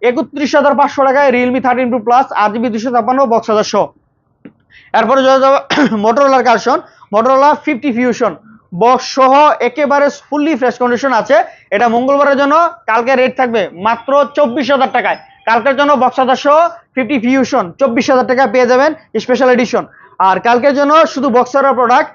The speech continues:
পেয়ে যাবেন মাত্র বাইশ হাজার পাঁচশো টাকায় ফিফটি Fusion। এরপর হচ্ছে গিয়ে আপনার Motorola-র জি ফিফটি ওয়ান ফাইভ জি ফোন, চারশো ষাটটি পাঁচ হাজার এমবির ব্যাটারি, আগামী দশ বছর ইউজ করবেন, কোনো সমস্যা নাই। আর এই প্রোডাক্টটার দাম রাখতেছি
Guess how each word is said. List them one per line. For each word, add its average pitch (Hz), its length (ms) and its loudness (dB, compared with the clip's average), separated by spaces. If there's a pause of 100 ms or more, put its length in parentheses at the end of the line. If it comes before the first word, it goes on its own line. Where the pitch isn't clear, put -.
(200)
পেয়ে 269 180 4
যাবেন 277 320 0 (340)
মাত্র 247 480 0
বাইশ 226 380 0
হাজার 254 220 0
পাঁচশো 262 320 -2
টাকায় 202 260 0 (220)
ফিফটি 247 220 -2
Fusion। 226 400 0 (340)
এরপর 226 300 0
হচ্ছে 277 180 -2
গিয়ে 285 120 2
আপনার 285 300 2
Motorola-র 277 560 2 (440)
জি 262 380 -2 (240)
ফিফটি 277 300 0
ওয়ান 254 280 2 (100)
ফাইভ 226 180 0
জি 226 160 -2
ফোন, 262 300 -2
চারশো 262 300 -2
ষাটটি 254 260 -4 (140)
পাঁচ 247 140 0
হাজার 254 160 0
এমবির 262 180 0
ব্যাটারি, 269 340 0 (300)
আগামী 247 320 2
দশ 240 280 2
বছর 294 300 -2
ইউজ 262 160 -2
করবেন, 254 320 -2
কোনো 262 160 -4
সমস্যা 240 360 -2
নাই। 294 180 0 (280)
আর 196 220 2
এই 277 120 0
প্রোডাক্টটার 254 320 0
দাম 240 180 0
রাখতেছি 254 420 -4